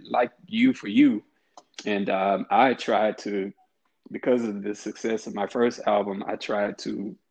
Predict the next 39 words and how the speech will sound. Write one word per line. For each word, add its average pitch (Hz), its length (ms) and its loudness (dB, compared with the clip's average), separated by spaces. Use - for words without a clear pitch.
you 104 120 -4
know, 98 120 -4
go 104 460 0
more 101 720 0
R 107 140 2
and 104 140 -2
B 104 140 -2
pop - 480 2
or 87 100 -4
pop. - 460 -2
And - 100 -8
it 123 40 4
was - 360 -2
totally 156 340 8
not 98 300 0
me, 82 260 -8
you 101 140 -8
know, 117 240 -6
it's, 113 200 -12
it's - 100 -20
just - 180 -12
totally 123 260 6
not 98 180 -2
me. 95 140 -8
I 117 60 2
made 160 240 6
some 123 340 -4
good 131 180 4
music, 147 500 2
but, 117 180 0
uh, 107 380 -2
nothing 113 880 -2
that 101 140 -2
I've 104 280 -2
done 104 460 -6
will 98 360 -4
outdo 98 440 -2
that 95 260 -6
first 101 260 0